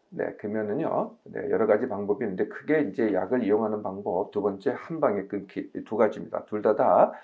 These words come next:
아, 닥터의 홈피에 검색해 보면 나옵니다. 예, 그래서,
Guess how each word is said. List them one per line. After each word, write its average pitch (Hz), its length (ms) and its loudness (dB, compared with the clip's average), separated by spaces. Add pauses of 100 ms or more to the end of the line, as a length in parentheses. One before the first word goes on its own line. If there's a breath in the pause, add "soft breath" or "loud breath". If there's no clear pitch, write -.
(280 loud breath)
아, 101 180 -4
닥터의 107 300 0
홈피에 131 680 2
검색해 107 400 -4
보면 107 240 -2
나옵니다. 113 480 0 (380 soft breath)
예, - 180 -8
그래서, 156 420 0